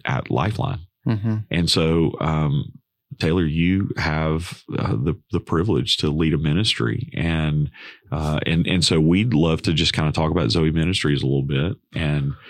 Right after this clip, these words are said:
Speaker 1: for
Speaker 2: Yeah,
Speaker 1: you to
Speaker 2: so
Speaker 1: kinda tell everybody about what it is that God's called you into and what you guys are doing.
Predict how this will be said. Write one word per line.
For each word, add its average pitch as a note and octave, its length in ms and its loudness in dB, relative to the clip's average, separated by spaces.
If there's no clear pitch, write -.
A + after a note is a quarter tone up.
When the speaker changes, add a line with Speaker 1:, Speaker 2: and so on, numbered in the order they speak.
Speaker 1:
for - 100 0
Speaker 2:
Yeah, D3+ 160 2
Speaker 1:
you F2+ 100 4
to G#2+ 200 2
Speaker 2:
so - 0 -
Speaker 1:
kinda F#2 240 0
tell E2+ 300 2
everybody D#2+ 520 2
about D2+ 460 0
what E2 220 2
it D#2+ 80 2
is E2+ 220 0
that D#2+ 100 0
God's E2+ 260 -2
called E2 300 -2
you D#2 100 2
into E2+ 300 0
and D#2+ 60 -2
what C#2+ 160 0
you - 100 0
guys F2 180 0
are D#2+ 80 2
doing. D2+ 320 0